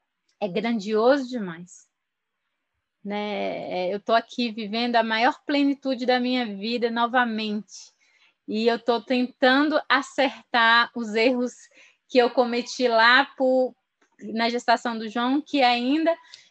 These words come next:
era, era algumas coisas que foi o aprendizado. Então, a gente vai sempre buscar esse acertar, e nós nunca vamos conseguir totalmente, mas, é, se tem uma coisa que a gente vai acertar sempre,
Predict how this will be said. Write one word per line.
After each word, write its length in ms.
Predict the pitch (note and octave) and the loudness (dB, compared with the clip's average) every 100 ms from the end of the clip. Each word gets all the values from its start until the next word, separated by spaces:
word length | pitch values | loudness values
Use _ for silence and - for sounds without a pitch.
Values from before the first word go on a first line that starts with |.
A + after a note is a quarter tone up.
| _ - | _ 0
era, 400 | A3 B3 B3+ B3 | 6 6 6 4
era 280 | A#3+ A#3+ A#3+ | 6 8 8
algumas 420 | A#3+ A#3+ C4 C#4+ | 6 4 0 0
coisas 420 | - B3 B3 C4 | 2 2 2 -6
que 160 | - C4+ | -6 -8
foi 320 | - B3+ C4 | 0 2 6
o 80 | B3+ | 6
aprendizado. 800 | B3+ C4+ C4 C#4 C#4 B3+ A3+ G#3+ | 4 4 2 2 2 4 4 2
Então, 160 | A3+ C#4+ | 0 0
a 60 | |
gente 180 | C#4 C#4+ | 0 -2
vai 180 | D4 D4 | 0 -2
sempre 520 | D4 - D4+ D#4+ C4+ | -2 -4 -4 -2 -6
buscar 580 | A3+ C4 - B3+ G#3 G3+ A3+ | -6 -10 -6 -2 -2 -2 -8
esse 260 | A3 G#3+ A3 | -10 -6 -6
acertar, 760 | G#3 - A#3 - - G#3 A3+ - - - | -6 -8 -12 -8 0 2 2 0 -14 -16
e 60 | A3+ | 0
nós 180 | A#3 A3 | 2 2
nunca 240 | C#4 G4 | 2 2
vamos 260 | C4 B3+ C#4 | 2 -2 -2
conseguir 800 | C#4 C4 C4+ G3+ G#3 A#3+ D#4+ - | 2 2 0 -6 -2 -2 -2 0
totalmente, 920 | B3 A3 G#3 G3+ G#3 B3 E4 F4+ - _ _ _ _ | 0 2 2 0 -2 0 0 -2 -14 _ _ _ _
mas, 560 | G#3+ A#3+ B3 B3 - _ | -2 2 4 2 0 _
é, 560 | A#3+ A#3 A#3+ A#3+ B3 A#3+ | 4 6 8 8 6 4
se 280 | A#3 - A#3+ | -2 -10 0
tem 260 | A#3 C4+ D4+ | 2 4 4
uma 180 | D4+ | 0
coisa 260 | D4+ C#4 B3+ | 2 2 2
que 80 | C#4+ | 0
a 80 | B3+ | 0
gente 220 | B3+ C4+ | 0 0
vai 140 | A#3+ | 2
acertar 440 | B3 C4+ G#3+ B3+ - | 2 0 -2 0 0
sempre, 640 | - A#3+ C4 C#4+ A3 | -2 -2 -2 -4 -8